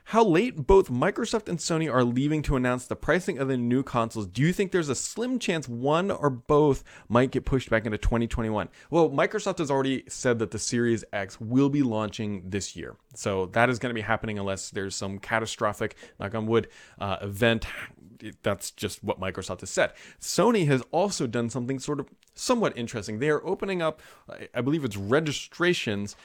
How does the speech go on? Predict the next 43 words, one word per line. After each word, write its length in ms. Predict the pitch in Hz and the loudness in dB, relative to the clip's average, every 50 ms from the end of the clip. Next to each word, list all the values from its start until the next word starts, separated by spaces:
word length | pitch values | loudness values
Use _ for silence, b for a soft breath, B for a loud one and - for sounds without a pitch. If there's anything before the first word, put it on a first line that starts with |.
| B B B | B B B
so 180 | _ - - 135 | _ -2 0 2
where 140 | 127 135 135 | 4 4 4
you 80 | 131 | 4
can 100 | - 131 | 2 2
put 120 | 127 196 139 | 0 2 2
your 120 | 147 139 | 2 0
name 240 | 131 143 160 185 185 | 0 0 -2 -2 -2
into 240 | 180 - - 147 127 | -4 -4 -4 -4 -4
a 20 | |
hat 360 | 107 123 113 101 95 - - | -2 -2 -4 -4 -4 -8 -10
to 80 | - 123 | -8 -6
be 220 | 110 120 120 110 139 | -4 -4 -6 -2 0
invited 800 | 131 127 113 107 110 110 135 139 156 180 165 160 131 113 113 107 B B B B B - | 0 0 0 -2 -4 -2 0 2 2 2 2 2 0 0 -2 -4 B B B B B -8
to, 420 | - 135 127 127 120 113 87 - _ _ - _ - | 0 2 4 4 4 2 0 -4 _ _ -20 _ -8
uh, 300 | - 104 95 92 85 80 - - - _ _ _ - 117 - | -4 -2 -2 -2 -2 -4 -8 -14 -20 _ _ _ -8 4 4
pre-order 800 | - - - 214 226 214 190 - 156 165 170 160 143 131 123 117 B B B B | 4 8 8 8 8 8 6 8 10 10 10 10 10 8 6 6 B B B B
the 80 | - 113 | -6 -4
PlayStation 640 | - - 143 143 135 - 135 123 117 101 123 110 | 2 4 4 4 4 2 0 -2 -2 -2 -4 -6
five. 320 | - - 117 92 - - - | -4 -2 -2 -2 -4 -6 -6
So 160 | - 123 117 | -4 -4 -4
it's 140 | 117 117 - | -4 -2 -2
like, 220 | 135 117 - - | -2 -2 -4 -6
y-, 140 | - 120 - - | -12 -10 -4 -2
you 80 | 135 | 0
gotta 180 | 117 143 131 123 | 2 4 4 4
register 560 | 117 156 180 175 175 160 - - 165 156 151 | 6 4 4 4 2 -2 -2 -2 -2 -2 0
if 180 | - 131 120 - | -2 -4 -4 -2
you 100 | 135 123 | -2 0
want 220 | 117 127 143 - | 2 0 0 0
to 80 | - 104 | -2 -8
pre-order, 580 | - - - 170 170 151 - 131 123 120 117 110 | -10 -4 -2 -2 0 0 0 0 0 2 0 -2
but 140 | 107 - | -2 -4
you're 100 | 120 120 | -4 -2
not 160 | 127 139 117 113 | -4 -2 -2 2
guaranteed 440 | 127 135 135 131 127 117 123 120 | 4 4 4 4 2 0 0 0
a 40 | 113 | 0
pre-order. 560 | - - 131 139 131 117 110 110 107 107 104 | 0 2 2 4 4 6 4 4 4 2 0
You 160 | 101 98 101 98 | -2 -2 -4 -4
get 160 | 113 107 - | -4 -6 -4
tossed 240 | 117 117 117 - 123 | -4 -6 -6 -6 -8
into 180 | 107 104 98 | -6 -6 -6
a 40 | 95 | -4
lottery 520 | 95 110 120 123 120 113 110 107 107 104 | -2 0 0 0 0 -2 -2 -4 -6 -8